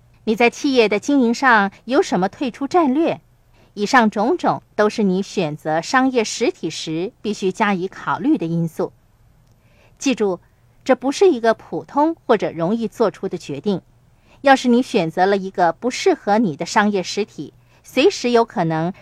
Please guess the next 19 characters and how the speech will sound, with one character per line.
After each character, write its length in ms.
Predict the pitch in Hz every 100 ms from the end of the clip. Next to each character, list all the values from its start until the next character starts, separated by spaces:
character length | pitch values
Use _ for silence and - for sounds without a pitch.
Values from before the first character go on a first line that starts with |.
| -
让 240 | 233 214
你 100 | 160
陷 300 | 156 - 196 160
于 180 | 160
万 280 | 196 247 208
劫 240 | - 170 190
不 180 | 185
复 240 | 196 349 233
的 100 | 170
绝 260 | - 139
地。 220 | 151 185 - _ _ _ _ _ _ _ _ _
所 220 | - 226
以， 280 | 214 156 - _ _ -
多 160 | 339 370
花 180 | 359
一 80 | 302
点 180 | 214 170
时 200 | - 196
间 280 | 262 277